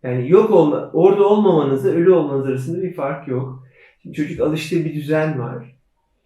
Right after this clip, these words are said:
E, bu düzen siz göreve gidiyorsunuz ya da tatile gidiyorsunuz. Bir saat yoksun, iki saat yoksun, bir gün yoksun, iki gün yoksun. Separasyon anksiyetesi, ayrılık anksiyetesi gelişiyor. Bu ne?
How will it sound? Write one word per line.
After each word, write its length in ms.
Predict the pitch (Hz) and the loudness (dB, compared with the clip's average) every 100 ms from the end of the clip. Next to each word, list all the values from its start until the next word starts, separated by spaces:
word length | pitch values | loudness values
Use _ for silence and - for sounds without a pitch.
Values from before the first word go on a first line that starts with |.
| _ _ - | _ _ -16
E, 220 | - 160 | -12 -6
bu 120 | 180 | -6
düzen 340 | 160 156 147 147 | -4 -4 -4 -6
siz 360 | - 147 - | -10 -14 -8
göreve 360 | 156 147 147 143 | -6 -4 -2 -4
gidiyorsunuz 680 | 127 123 113 110 160 156 151 | -8 -10 -10 -10 -14 -12 -8
ya 100 | 143 | -8
da 120 | - | -8
tatile 460 | 135 131 127 135 | -6 -8 -8 -8
gidiyorsunuz. 760 | 131 127 107 - - 156 165 - - 135 | -8 -8 -10 -12 -12 -10 -10 -12 -20 -16
Bir 120 | 151 | -14
saat 360 | 135 123 117 | -6 -6 -6
yoksun, 400 | - - 143 - | -12 -16 -18 -18
iki 100 | 131 | -18
saat 340 | - 131 117 - | -16 -14 -14 -14
yoksun, 340 | 107 - 135 | -16 -14 -12
bir 80 | 135 | -10
gün 200 | 131 127 | -8 -6
yoksun, 400 | 120 113 - - | -6 -8 -16 -20
iki 280 | 127 143 135 | -16 -12 -10
gün 160 | 131 | -8
yoksun. 540 | 123 117 - 180 214 - _ _ _ _ _ | -8 -10 -16 -14 -14 -16 _ _ _ _ _
Separasyon 760 | 143 151 147 147 - 170 147 | -10 -6 -4 -4 -4 -4 -4
anksiyetesi, 800 | 131 127 127 120 113 113 - - | -6 -6 -6 -8 -12 -14 -14 -12
ayrılık 360 | 123 127 131 123 | -8 -6 -6 -8
anksiyetesi 720 | 120 120 110 107 - 110 110 | -10 -14 -16 -16 -16 -14 -14
gelişiyor. 560 | 110 - - 147 - | -14 -16 -14 -12 -6
Bu 120 | 160 | -4
ne? 320 | 156 151 - | -2 -4 -10